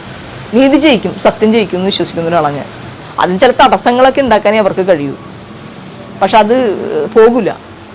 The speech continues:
നിങ്ങളൊരു തെറ്റ് ചെയ്താൽ, ഒരു തെറ്റ് ചെയ്തിട്ട്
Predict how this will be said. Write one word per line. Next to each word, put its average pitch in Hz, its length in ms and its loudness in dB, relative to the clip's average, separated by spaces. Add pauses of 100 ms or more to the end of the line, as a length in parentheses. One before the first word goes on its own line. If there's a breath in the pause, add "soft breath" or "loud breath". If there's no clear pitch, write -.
(280)
നിങ്ങളൊരു 247 360 2
തെറ്റ് 269 380 0 (240)
ചെയ്താൽ, 196 280 4 (280)
ഒരു 370 200 6
തെറ്റ് 349 300 2
ചെയ്തിട്ട് 262 320 2